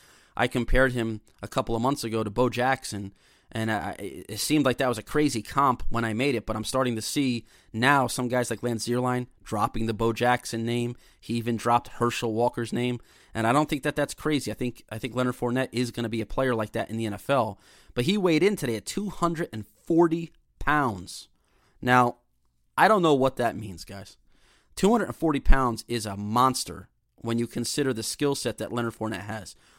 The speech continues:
He's quick, he's fast, he's twitchy, he's explosive, he has quick feet.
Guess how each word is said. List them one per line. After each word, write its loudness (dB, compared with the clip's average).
He's -8
quick, 6
he's -10
fast, 4
he's -10
twitchy, 4
he's -6
explosive, -2
he -6
has -8
quick -4
feet. -4